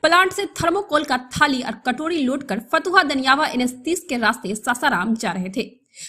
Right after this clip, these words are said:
फतुहा थाना अध्यक्ष मनोज कुमार ने बताया कि घटना लगभग रात्रि दो बजे की है।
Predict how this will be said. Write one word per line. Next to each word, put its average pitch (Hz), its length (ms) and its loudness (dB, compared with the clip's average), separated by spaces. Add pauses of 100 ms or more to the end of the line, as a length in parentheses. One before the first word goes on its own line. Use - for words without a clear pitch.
(120)
फतुहा 403 260 6
थाना 381 220 2
अध्यक्ष 311 340 0
मनोज 262 320 -2
कुमार 254 280 4
ने 285 100 0
बताया 233 340 2
कि 320 160 -2
घटना 294 380 0
लगभग 294 460 0
रात्रि 220 300 4
दो 226 260 -2
बजे 190 240 -2
की - 140 -6
है। 233 140 -4